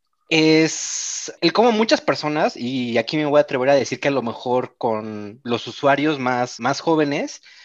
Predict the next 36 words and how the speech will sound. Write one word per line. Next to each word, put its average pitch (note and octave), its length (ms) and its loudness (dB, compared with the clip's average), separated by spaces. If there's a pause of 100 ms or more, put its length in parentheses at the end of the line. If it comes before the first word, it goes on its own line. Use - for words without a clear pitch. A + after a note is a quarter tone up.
(400)
tienden G3 600 4
a B2+ 640 2 (160)
tomarlos D#3+ 460 2
como C3 280 -2
punto D#3 260 0
de E3 80 6
referencia, C#3 720 -2 (600)
principalmente, A3+ 960 2
eh, - 300 -4
que - 120 -4
quieren F3+ 300 4
ser E3+ 480 4
o B2+ 140 -2
verse D3 520 4
o B2+ 120 2
tener C3 480 0
o B2+ 100 6
hacer C3+ 320 2
lo C#3+ 140 -2
que - 80 -2
ellos C3 240 -2
hacen, D3 400 -2 (800)
cuando C3 320 2
realmente, D3+ 500 2
pues, - 460 -10
vaya, A#2+ 260 0
de, A#2+ 100 -8 (120)
de C#3 140 0
entrada D3+ 440 4
es C#3 300 0 (220)
irreal. B2+ 580 2 (640)
Y D3 80 4
lo F3 160 6
otro G3 420 4
es C#3+ 380 4
que C#3 760 2